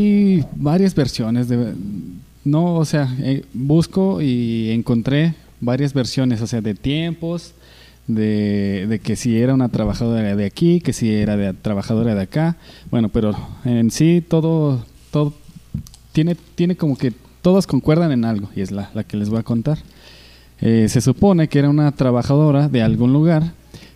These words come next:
que llegó y fue a hacer un, un trámite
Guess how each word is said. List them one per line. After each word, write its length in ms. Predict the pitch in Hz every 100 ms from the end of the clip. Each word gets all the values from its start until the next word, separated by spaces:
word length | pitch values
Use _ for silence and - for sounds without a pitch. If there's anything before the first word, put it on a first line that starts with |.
| -
que 120 | 123
llegó 480 | 135 147 180 170 160
y 80 | 110
fue 200 | 98 110
a 20 |
hacer 240 | 107 120 117
un, 340 | 123 123 120 110
un 360 | 117 117 120
trámite 840 | 117 135 151 156 143 151 147 151